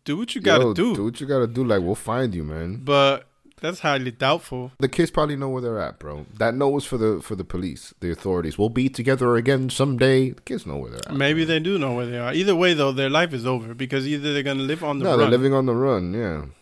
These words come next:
Speaker 1: And honestly, they'll be caught. They're on the F B I's list. They're gonna be caught.
Speaker 2: You're an asshole, man.
Speaker 1: No, no, I'm ser-, look, they're on the F B I's list. They have a reward of twenty thousand dollars already out there.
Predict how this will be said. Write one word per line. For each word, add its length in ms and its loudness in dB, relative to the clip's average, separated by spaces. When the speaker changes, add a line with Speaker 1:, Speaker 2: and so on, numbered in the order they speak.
Speaker 1:
And 200 0
honestly, 340 -2
they'll 160 -4
be 160 -4
caught. 300 -8
They're 160 -2
on 120 2
the 100 -2
F 160 -2
B 100 -2
I's 220 -2
list. 340 -6
They're 100 -6
gonna 200 -4
be 140 -8
caught. 300 -8
Speaker 2:
You're 180 2
an 80 2
asshole, 400 0
man. 260 -4
Speaker 1:
No, 200 2
no, 240 0
I'm 180 -2
ser-, 220 -4
look, 300 -2
they're 160 -4
on 140 0
the 80 -2
F 180 -2
B 140 -4
I's 240 2
list. 340 -6
They 120 -2
have 180 2
a 80 -4
reward 400 -2
of 100 -8
twenty 300 -4
thousand 360 -4
dollars 300 -6
already 400 -6
out 220 -6
there. 260 -4